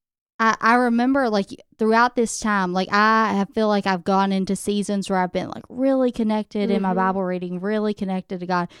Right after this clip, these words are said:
Speaker 1: And then those moments where it's like, you just get off track a little bit. And I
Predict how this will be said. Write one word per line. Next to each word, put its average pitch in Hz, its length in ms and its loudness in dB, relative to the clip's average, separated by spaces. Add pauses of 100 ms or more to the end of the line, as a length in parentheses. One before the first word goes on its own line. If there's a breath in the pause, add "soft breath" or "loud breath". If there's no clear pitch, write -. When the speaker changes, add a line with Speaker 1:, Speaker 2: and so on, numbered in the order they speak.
(280 soft breath)
Speaker 1:
And 202 140 -2
then 214 160 -2
those 208 260 -2
moments 190 340 -4
where 190 120 0
it's 180 180 -6
like, 175 220 -6 (540)
you 220 140 -6
just 196 220 -6
get 220 160 2
off 208 220 4
track 190 420 0
a 240 40 -2
little 240 240 0
bit. 262 260 0 (100)
And 208 80 0
I 202 180 2